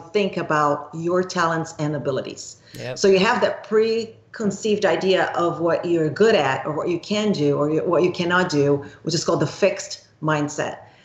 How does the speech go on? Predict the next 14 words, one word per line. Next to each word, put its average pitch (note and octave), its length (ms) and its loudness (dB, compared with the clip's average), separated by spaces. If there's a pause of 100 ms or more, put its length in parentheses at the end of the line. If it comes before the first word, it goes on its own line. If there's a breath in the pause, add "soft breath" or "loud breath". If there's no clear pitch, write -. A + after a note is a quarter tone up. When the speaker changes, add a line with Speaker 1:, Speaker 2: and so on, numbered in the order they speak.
(180 loud breath)
Speaker 1:
And F3+ 280 2
so G3 200 0
the F#3 160 4
author A#3+ 240 2
goes F#3 280 0
into F3+ 280 -8
the E3 100 -4
growth B3 460 2
mindset, D3 520 -2
which D#3+ 220 -6
is, D3+ 380 -4 (400 soft breath)
you F3 80 -4
know, E3+ 280 2 (420)
y-, F#3+ 200 -4